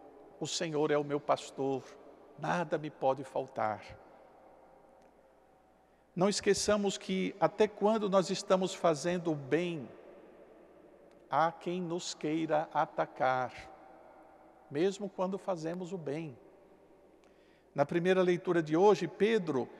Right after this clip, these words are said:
estava sendo acusado pelos chefes religiosos de Israel por ter curado um enfermo, por ter feito bem àquele homem.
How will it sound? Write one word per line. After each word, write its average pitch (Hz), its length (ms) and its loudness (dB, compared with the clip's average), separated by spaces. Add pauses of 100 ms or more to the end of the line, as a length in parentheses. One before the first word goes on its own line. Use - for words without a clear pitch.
(320)
estava 190 420 4
sendo 208 440 -4
acusado 190 840 2
pelos 180 320 -2
chefes 214 480 -2
religiosos 170 760 2
de 175 80 -2
Israel 147 600 2 (520)
por 247 180 -2
ter 247 360 0
curado 247 880 2
um 226 140 -2
enfermo, 214 720 -2
por 208 200 -6
ter 226 160 -2
feito 226 420 -4
bem 208 480 0
àquele 202 400 -2
homem. 185 480 0